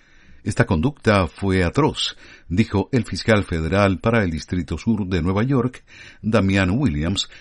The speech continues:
en una conferencia de prensa en su oficina de Manhattan. Williams dijo que los hermanos usaron su riqueza e influencia para aprovecharse de las víctimas durante un periodo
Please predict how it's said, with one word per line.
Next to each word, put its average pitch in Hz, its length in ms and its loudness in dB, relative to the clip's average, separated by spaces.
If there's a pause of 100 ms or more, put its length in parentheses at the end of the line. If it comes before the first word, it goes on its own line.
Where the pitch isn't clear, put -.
en 110 100 0
una 131 200 2
conferencia 104 720 -2
de 80 100 -2
prensa 127 460 -4 (300)
en 104 140 0
su 135 220 -2
oficina 90 560 -2
de 90 140 -2
Manhattan. - 680 -6 (560)
Williams 117 500 2 (240)
dijo 127 260 0
que 135 220 2
los 113 160 0
hermanos 104 540 2
usaron 104 440 0
su - 140 -6
riqueza 104 640 -2
e 120 60 0
influencia 110 760 0 (280)
para 110 240 2
aprovecharse 98 800 0 (240)
de 123 120 2
las 104 160 4
víctimas 95 500 0
durante 87 380 -2
un 143 140 0
periodo 104 460 0